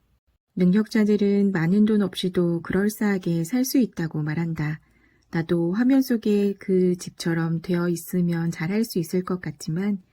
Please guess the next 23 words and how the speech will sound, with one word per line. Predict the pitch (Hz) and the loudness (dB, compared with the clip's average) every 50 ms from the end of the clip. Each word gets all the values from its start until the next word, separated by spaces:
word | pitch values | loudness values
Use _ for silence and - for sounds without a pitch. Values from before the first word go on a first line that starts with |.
| _ _ _ _ _ | _ _ _ _ _
정작 | - - 170 170 165 - 170 170 170 | -6 -2 -2 -2 0 -2 -4 -4 -4
그 | - 185 | -4 -6
집에 | 180 - 180 175 175 170 170 165 | -2 -2 -2 -2 0 -2 -2 -4
살게 | 170 - 254 254 247 - 262 262 | -4 -2 -2 -2 0 2 0 2
되어도 | 262 240 226 214 202 185 - 170 165 160 160 - - _ - - _ _ | 2 0 0 0 -2 -2 -2 -2 -2 -2 -4 -6 -10 _ -20 -20 _ _
그 | _ - 180 175 | _ -2 -2 -2
사람들처럼 | 175 - 247 240 254 254 254 254 247 240 240 - 208 180 170 165 165 165 165 | 0 0 0 2 4 2 4 2 2 0 0 0 -2 0 0 0 -2 -2 -2
잘하긴 | - 170 151 156 156 156 - 165 160 160 | -4 -4 -2 -2 -2 -2 -2 -4 -4 -2
어려울 | 151 143 147 175 180 185 180 180 | -2 -2 -2 0 0 0 -2 -2
것이다. | - 156 156 - - - - 139 143 147 147 147 - _ _ | -4 -6 -8 -8 -10 -8 -8 -6 -6 -6 -8 -12 -18 _ _
그 | - 185 185 185 180 | 0 2 4 4 4
사람들이 | 180 247 247 254 262 254 240 240 226 220 214 214 214 | 2 2 2 4 4 4 4 4 2 4 2 2 2
살림을 | 277 277 269 262 262 254 254 247 240 240 | 2 4 4 6 6 6 6 4 4 2
잘 | 233 - 170 156 160 | 2 -2 -6 -4 -2
해내고 | 220 233 247 247 240 240 247 | 0 2 2 2 2 2 4
있는 | 233 208 180 170 180 180 | 4 4 4 2 0 -2
것은 | 185 180 165 160 - - 160 170 180 175 175 - _ _ _ _ - - _ _ | -2 -2 -4 -6 -4 -4 -2 0 0 -2 -2 -6 _ _ _ _ -20 -20 _ _
특별히 | - 262 - - 262 262 247 247 233 233 233 | -8 -4 0 2 2 4 4 4 2 2 2
살림을 | - 277 269 262 262 254 240 233 226 220 220 214 | 2 2 2 2 4 4 4 4 4 2 2 0
잘하는 | - - 180 180 185 185 185 185 190 | -2 -4 -4 -4 -2 0 0 2 2
유전자를 | 185 165 160 - 185 190 190 190 185 180 180 180 | 0 0 -2 -2 -2 0 0 0 0 -2 -2 -4
갖고 | 175 147 - - - 165 170 | -6 -10 -8 -6 -6 -6 -6
태어났거나 | - - 262 262 277 269 247 226 - - 170 165 160 160 165 165 | -2 0 0 2 2 2 0 -2 -4 -6 -4 -2 -2 -4 -4 -6